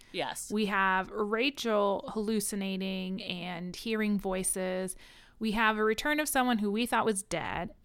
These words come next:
Speaker 2: but then also his return was a lie and manipulated by Kryak. We have the Drode popping up.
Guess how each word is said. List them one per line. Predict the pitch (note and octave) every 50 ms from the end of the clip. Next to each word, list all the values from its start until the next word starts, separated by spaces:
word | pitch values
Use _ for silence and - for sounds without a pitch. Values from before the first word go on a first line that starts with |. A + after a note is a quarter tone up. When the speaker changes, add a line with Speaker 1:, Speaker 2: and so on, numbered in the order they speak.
| F#3+ F#3+
Speaker 2:
but | - G3 - - - - - -
then | G#3 G3 F#3+ -
also | - G3+ G3+ - A3 G3+
his | G3 G3+ F#3+ F#3+
return | F#3+ F#3 - - A3+ G#3+ G#3 G3+ G3
was | F#3+ F3+
a | F3+ E3+
lie | E3+ F3+ F3+ F3 E3+ E3+ E3 E3 D#3+ E3 - -
and | F3+ F3 D#3+ D#3+ E3
manipulated | E3+ F3 F3+ F3 - - E3+ E3+ D#3+ C#3 - -
by | - - -
Kryak. | - - B3+ A#3 G#3+ G#3+ G#3+ G3 G3 - -
We | G3+
have | G3+ B3 A#3+ G#3
the | G3+ F3+
Drode | E3 - G3+ G#3+ A3+ B3 B3+ A#3
popping | - - B3 B3 - B3+ A#3+ A#3+
up. | B3 A#3+ A#3+ A#3 -